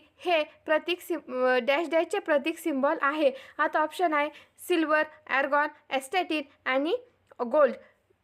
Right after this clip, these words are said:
तर मित्रांनो, याचं उत्तर आहे सिल्वर. सिल्वर म्हणजे चांदी आणि गोल्डचं आहे एयू. तर मित्रांनो, तुम्हाला यू आणि जीमध्ये कन्फ्युजन होऊ शकतं. गोल्डचं लॅटिन नेम आहे ॲरम, ए डबल आर यू एम. तर मित्रांनो,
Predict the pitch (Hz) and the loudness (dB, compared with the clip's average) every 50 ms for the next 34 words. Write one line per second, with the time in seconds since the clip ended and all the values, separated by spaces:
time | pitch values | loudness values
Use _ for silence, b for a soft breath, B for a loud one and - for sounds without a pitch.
0 | _ _ - 359 381 381 381 330 359 311 294 277 277 277 269 277 277 277 320 302 | _ _ -2 0 0 0 -2 -4 -2 -2 0 0 0 2 2 2 2 2 0 -2
1 | 294 294 - 339 320 302 285 285 349 - - _ _ - 320 302 277 247 254 - | -2 -2 -2 -2 0 0 0 -2 -4 -4 -8 _ _ -4 0 0 2 0 0 -2
2 | 311 294 294 302 302 294 277 269 262 262 330 403 b b b b _ _ - 320 | -4 -2 0 0 0 0 0 0 0 -2 -2 -6 b b b b _ _ 0 0
3 | 294 294 277 269 262 - 240 247 269 302 285 233 220 285 294 311 311 - - 294 | 0 0 0 -2 -2 -2 -2 -2 -2 -2 -4 0 2 2 2 2 0 -2 -2 -2
4 | 277 294 311 339 381 b b b b - - 285 339 370 349 302 277 262 262 262 | -2 -2 -4 -6 -6 b b b b -4 -2 0 0 2 2 2 2 2 0 -2
5 | B B _ - 311 302 320 339 - 403 403 415 359 330 302 285 285 B B _ | B B _ -2 -2 0 -2 -2 0 0 0 2 2 2 0 0 -2 B B _
6 | - 320 330 311 302 294 285 262 269 339 392 403 302 277 285 294 302 294 233 233 | -4 0 2 2 2 2 2 2 0 2 2 2 2 2 0 0 -2 -6 -6 -2
7 | 320 359 370 320 285 262 302 302 - 302 285 285 285 - 302 269 311 339 359 311 | -2 0 0 0 0 0 -2 -2 0 0 0 0 -2 -4 -4 -4 -2 -2 -2 -2
8 | 285 285 285 302 285 269 269 - 254 254 B B B B - 233 262 311 330 392 | -2 -2 0 0 0 0 0 0 -2 -2 B B B B -6 -2 2 2 2 2
9 | 403 415 - 359 311 330 330 B B B B B _ - 254 285 285 302 370 381 | 0 -2 0 0 0 0 -2 B B B B B _ -6 -2 0 0 0 0 -2
10 | 381 359 339 320 302 294 285 277 302 330 359 B B _ - 254 269 277 294 269 | -2 -2 0 -2 -2 -2 -2 -2 -2 -2 -4 B B _ -2 0 2 4 4 2
11 | 262 269 262 285 311 320 311 254 285 277 - - 247 254 262 262 269 269 254 269 | 2 2 0 0 2 2 2 0 0 0 0 0 0 0 -2 -2 -4 -2 0 0
12 | 285 233 202 - b b b b _ _ - 392 381 359 302 - 302 277 269 285 | 0 0 -2 -6 b b b b _ _ -2 -2 0 0 -2 0 0 0 2 2
13 | 370 | 0